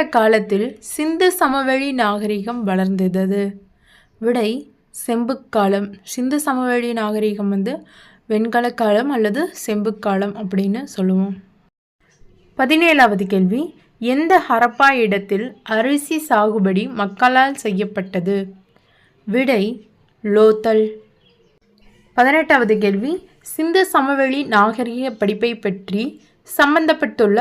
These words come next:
அறிஞர். விடை சர் மார்டிமர் வீலர். இது ரிப்பீட்டட் கொஸ்டின்ங்க. பத்தொன்பதாவது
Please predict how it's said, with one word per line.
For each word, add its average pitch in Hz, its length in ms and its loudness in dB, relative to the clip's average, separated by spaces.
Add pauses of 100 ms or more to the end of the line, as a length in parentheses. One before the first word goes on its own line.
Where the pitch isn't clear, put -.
(160)
அறிஞர். 202 480 0 (800)
விடை 240 260 2 (580)
சர் 277 220 2 (200)
மார்டிமர் 220 540 0 (140)
வீலர். 196 380 0 (140)
இது 277 120 -4 (180)
ரிப்பீட்டட் 214 480 -2
கொஸ்டின்ங்க. 202 460 -4 (1400)
பத்தொன்பதாவது 254 580 4